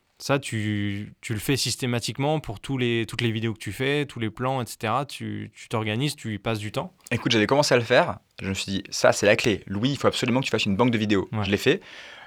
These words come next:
Speaker 2: Il y a quelques mois, je me suis dit, bon, c'est quand même beaucoup de temps parce que comme tu dis, quand on sort une vidéo, à chaque fois d'enregistrer séparément chaque petit clip
Speaker 1: Ouais, c'est
Speaker 2: d'illustration
Speaker 1: ça.
Speaker 2: pour faire ça, c'est long.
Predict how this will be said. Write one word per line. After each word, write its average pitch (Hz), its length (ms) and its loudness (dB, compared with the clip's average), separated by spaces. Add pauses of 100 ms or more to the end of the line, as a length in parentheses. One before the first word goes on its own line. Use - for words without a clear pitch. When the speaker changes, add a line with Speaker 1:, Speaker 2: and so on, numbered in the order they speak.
(100)
Speaker 2:
Il - 20 2
y 110 40 8
a 107 40 6
quelques 131 220 4
mois, 135 100 8
je 123 60 4
me 98 40 -4
suis - 60 -12
dit, 101 100 -2
bon, 110 160 -2
c'est - 140 -2
quand 123 100 2
même 127 100 4
beaucoup - 180 -6
de - 40 -10
temps 131 120 4
parce 120 120 -4
que 98 60 -2
comme 123 160 2
tu 123 160 2
dis, 117 220 0 (760)
quand 117 120 4
on 113 40 6
sort 113 160 6
une 113 80 6
vidéo, 117 280 6
à 107 40 10
chaque - 220 4
fois 143 140 6
d'enregistrer 113 400 0
séparément 123 440 6
chaque 143 200 2
petit 135 240 -2
clip 135 240 -2 (140)
Speaker 1:
Ouais, 139 100 -2
c'est 117 60 -2
Speaker 2:
d'illustration 120 540 4
Speaker 1:
ça. - 200 -18
Speaker 2:
pour - 140 -6
faire 113 120 6
ça, - 120 4
c'est 104 120 4
long. 123 200 2